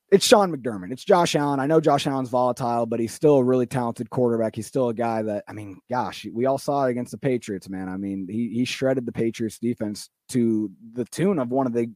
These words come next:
greatest offensive performances in, in N F L history, literally scoring on every single possession, um, a touchdown on every possession. So that's why I,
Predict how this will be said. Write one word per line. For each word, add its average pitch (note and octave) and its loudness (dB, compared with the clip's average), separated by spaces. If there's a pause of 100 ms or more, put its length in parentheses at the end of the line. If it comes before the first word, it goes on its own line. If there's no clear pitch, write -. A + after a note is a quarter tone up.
(180)
greatest C#3 0
offensive C#3 0
performances C3+ -2
in, A2 -4
in G#2 -6 (100)
N B2+ 0
F C#3 -2
L A#2 2
history, F#2+ -4 (600)
literally D3+ 6
scoring D#3 2
on A#2 -2
every B2 0
single B2 -6
possession, G2 -4
um, G2+ -6
a G2+ -10
touchdown A#2+ -2
on F#2 -2
every F2+ -6
possession. F2+ -10 (640)
So A#2+ 6 (520)
that's F3+ 4
why F3 10
I, C#3+ 2